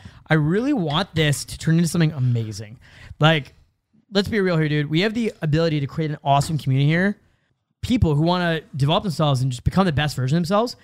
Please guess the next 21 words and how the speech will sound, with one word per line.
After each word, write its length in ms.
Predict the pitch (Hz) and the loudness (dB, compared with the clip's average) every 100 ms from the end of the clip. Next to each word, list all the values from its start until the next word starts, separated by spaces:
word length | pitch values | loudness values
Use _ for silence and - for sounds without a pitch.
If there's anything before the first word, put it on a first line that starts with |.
| - - - _ - | -20 -20 -20 _ 0
And 160 | 165 | 2
so 320 | 208 190 170 - | 2 -2 -2 -2
I 100 | 175 | 0
don't 120 | 247 | 0
even 40 | 233 | 0
know 60 | |
what 60 | 214 | 0
this 40 | 165 | 0
podcast 180 | 175 175 | 0 0
is 120 | 147 | 0
gonna 80 | 160 127 | 0 4
become. 280 | 147 165 - - - - - - - | 4 4 -2 -12 -20 -20 -20 -20 -4
I 140 | 262 | 0
do 180 | 180 226 | 2 2
know 200 | 208 196 | 2 0
that 160 | 180 170 | 0 0
I 140 | 170 | 0
spent 180 | 175 214 | 0 -2
the 60 | 170 | 0
last 320 | 160 143 - - | 2 0 -2 0
decade 480 | 151 143 131 107 | 0 0 -4 -8